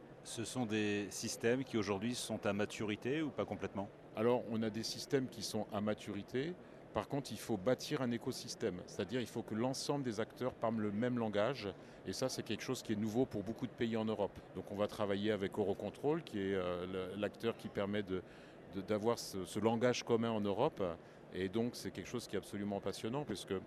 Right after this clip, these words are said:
Speaker 2: tout est à bâtir. C'est un nouveau monde qui, qui, qui, qui est à construire demain pour que,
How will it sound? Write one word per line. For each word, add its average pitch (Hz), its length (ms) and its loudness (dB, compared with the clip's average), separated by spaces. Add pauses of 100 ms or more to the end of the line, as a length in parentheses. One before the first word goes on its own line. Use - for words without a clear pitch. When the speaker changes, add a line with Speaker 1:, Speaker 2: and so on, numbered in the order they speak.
(360)
Speaker 2:
tout 117 180 -2
est 107 40 6
à 101 40 4
bâtir. 107 400 0
C'est - 160 -8
un 98 60 0
nouveau 98 240 2
monde 117 240 2
qui, 90 340 -10
qui, 95 200 -6
qui, 92 180 -6
qui - 100 -8
est 95 80 0
à 98 80 2
construire 110 400 -4
demain 107 340 2
pour 107 220 -8
que, 101 220 0